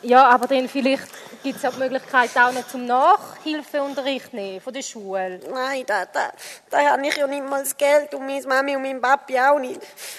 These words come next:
Speaker 1: Ja, das ist natürlich schon nicht so gut, aber du weisst was. Eben, der Tim ist auch nicht immer so gut gewesen. Wir könnten das ja so machen, dass du deine Eltern mal fragst, ob du einmal in der Woche kannst zu uns go essen und dann tun wir nachher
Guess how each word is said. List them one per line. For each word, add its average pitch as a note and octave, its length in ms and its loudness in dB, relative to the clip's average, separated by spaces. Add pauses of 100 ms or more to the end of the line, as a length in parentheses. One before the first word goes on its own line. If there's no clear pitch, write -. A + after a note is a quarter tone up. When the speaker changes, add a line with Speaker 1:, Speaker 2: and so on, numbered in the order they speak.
(500)
Speaker 1:
Ja, A#3 280 2
das B3+ 120 2
ist B3 60 -6
natürlich B3+ 500 0
schon B3+ 140 0
nicht C#4+ 180 -6
so D#4 100 -2
gut, G#3 340 0
aber G#3 180 0
du B3 220 -8
weisst G#3 360 4
was. F#3 160 -8 (360)
Eben, B3 200 -2
der A#3+ 180 -6
Tim D#4+ 260 -6 (380)
ist A3 140 -12
auch G3+ 220 -2
nicht B3 160 -10
immer B3+ 260 -8
so B3 140 -8
gut A#3+ 280 0
gewesen. A3+ 220 -10
Wir A#3+ 100 -4
könnten B3+ 400 -6
das G#3+ 140 0
ja G#3+ 100 -2
so D4 200 0
machen, C4 420 2 (420)
dass B3 160 6
du F4 140 2
deine B3+ 320 0
Eltern B3 460 4
mal G#3 180 -4
fragst, C#4+ 600 0 (140)
ob A#3 200 -6
du - 140 -8
einmal B3+ 440 2
in B3 80 -6
der A3 120 -6
Woche C4 480 -4 (300)
kannst A3+ 260 0
zu A#3 80 -10
uns G#3+ 220 -12
go - 100 -10
essen G4 600 0 (160)
und C4 180 -6
dann B3 140 -2
tun C4+ 180 0
wir B3 80 -4
nachher B3 400 0